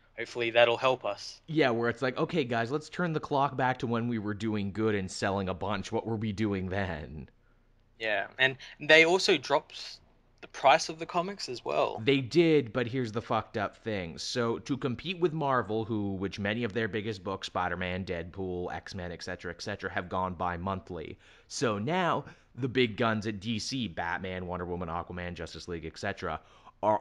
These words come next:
Speaker 2: also going twice a month. Here's the thing, though. They're going to be two ninety-nine, which is cheaper than your average comic, which will run you about three ninety-nine.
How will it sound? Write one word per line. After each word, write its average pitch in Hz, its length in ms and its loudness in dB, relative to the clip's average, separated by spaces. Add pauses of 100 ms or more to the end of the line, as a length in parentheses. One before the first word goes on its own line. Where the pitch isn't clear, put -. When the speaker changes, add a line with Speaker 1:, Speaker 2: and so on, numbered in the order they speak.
Speaker 2:
also 147 360 2
going 98 360 -2
twice 90 320 -6
a 98 40 -4
month. 87 380 -8
Here's 139 260 -2
the 117 80 -10
thing, 143 220 -2
though. 92 220 -4 (160)
They're 147 180 4
going 190 240 4
to 214 80 -6
be 208 100 -4
two 202 220 -2
ninety-nine, 165 500 0
which 107 160 -2
is 104 120 -6
cheaper 147 320 0
than 135 100 -2
your 127 140 -2
average 123 300 -2
comic, 104 340 0
which 104 100 -6
will 98 100 -4
run 101 220 -2
you 98 60 -2
about 92 260 -4
three 113 260 -4
ninety-nine. 85 640 -4